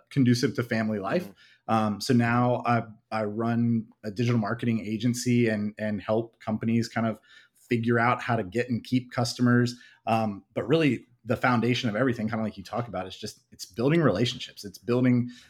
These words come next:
Speaker 1: the thing that has always been true, whether it was that first karate school or the second karate school or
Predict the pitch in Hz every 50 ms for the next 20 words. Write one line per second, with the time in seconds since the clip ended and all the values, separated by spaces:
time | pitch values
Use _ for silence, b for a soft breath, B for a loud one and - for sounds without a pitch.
0 | B B 98 104 113 104 - 147 139 139 135 120 117 113 123 117 104 110 113 139
1 | 156 165 165 147 131 143 151 143 131 - - 151 135 127 123 120 117 110 113 117
2 | 110 110 107 - 107 - - 139 139 135 - - 135 120 117 117 120 - 117 113
3 | 110 104 104 - 131 120 131 120 123 123 117 117 113 113 - 120 110 107 107 107
4 | 104 -